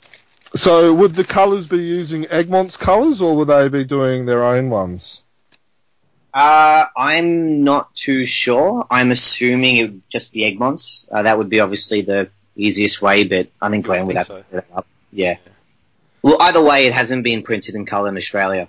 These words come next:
Speaker 2: so it'll be
Speaker 3: No.
Speaker 2: uh, exclusive to Australians, I guess. Plus, the
Speaker 3: Yeah.
Speaker 2: frequency will have never been released before.
Speaker 3: Well, that's right, and that, that'll be the first time that they are about, and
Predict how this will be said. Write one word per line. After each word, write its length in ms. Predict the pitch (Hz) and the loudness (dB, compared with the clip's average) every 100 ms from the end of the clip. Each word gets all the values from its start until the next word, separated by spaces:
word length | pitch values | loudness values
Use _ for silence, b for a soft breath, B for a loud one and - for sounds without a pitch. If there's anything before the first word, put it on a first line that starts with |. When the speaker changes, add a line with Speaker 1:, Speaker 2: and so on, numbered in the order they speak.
| _ | _
Speaker 2:
so 320 | - 104 95 | -8 -4 -4
it'll 120 | 98 | -4
be 160 | 104 104 | -2 2
Speaker 3:
No. 120 | 113 | 2
Speaker 2:
uh, 140 | 101 90 _ _ _ _ _ - | 2 -4 _ _ _ _ _ -6
exclusive 440 | 101 - 104 107 | -6 -6 -8 -8
to 120 | - | -6
Australians, 460 | 98 - 95 92 90 | -8 -4 -4 -4 -2
I 40 | |
guess. 260 | 92 101 - - _ _ | -4 -4 -8 -18 _ _
Plus, 200 | 160 151 | -2 0
the 60 | 135 | 0
Speaker 3:
Yeah. 40 | |
Speaker 2:
frequency 500 | 120 113 110 - 101 - | 0 -2 -4 -8 -12 -10
will 100 | 101 | -10
have 60 | 92 | -6
never 340 | 98 92 92 - _ - | -6 -6 -10 -12 _ -8
been 140 | 104 | -6
released 320 | 92 90 - | -6 -8 -10
before. 280 | 101 - 95 _ _ _ _ _ | -12 -10 -10 _ _ _ _ _
Speaker 3:
Well, 140 | 156 147 | -2 0
that's 200 | 139 - | 0 -2
right, 200 | 135 113 | -2 -2
and 100 | 120 | -4
that, 220 | 127 127 | -8 -4
that'll 200 | 135 131 | -4 -2
be 120 | 127 | -4
the 80 | 113 | -8
first 320 | - 120 - | -6 -6 -6
time 200 | 123 113 | -8 -10
that 120 | 110 107 | -10 -6
they 720 | 113 110 107 110 107 107 101 | -4 -4 -6 -8 -12 -12 -12
are 200 | 95 107 | -10 -8
about, 240 | 107 110 | -8 -8
and 320 | 127 135 - | -8 -10 -16